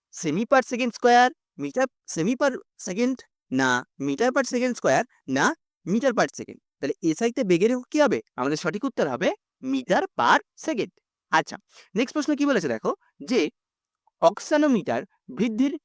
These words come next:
স্কেলটি ড্যাশ অংশাঙ্কিত করা থাকে, অর্থাৎ অং-,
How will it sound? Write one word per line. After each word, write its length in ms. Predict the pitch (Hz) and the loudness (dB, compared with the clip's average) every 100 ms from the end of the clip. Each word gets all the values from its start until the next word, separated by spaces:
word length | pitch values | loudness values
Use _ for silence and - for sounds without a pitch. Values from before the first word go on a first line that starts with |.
| _ | _
স্কেলটি 640 | - 190 240 254 139 196 - _ - | -8 0 0 0 -6 -10 -14 _ -8
ড্যাশ 420 | 123 185 277 - - - | 0 2 0 -6 -14 -4
অংশাঙ্কিত 640 | 156 175 - 269 254 254 | -2 -2 -2 -4 -2 -2
করা 240 | 226 143 | 4 4
থাকে, 180 | 110 - - | 2 -6 -2
অর্থাৎ 300 | 233 240 269 - _ _ _ _ | -2 0 -4 -6 _ _ _ _
অং-, 280 | 147 175 214 | 0 2 -2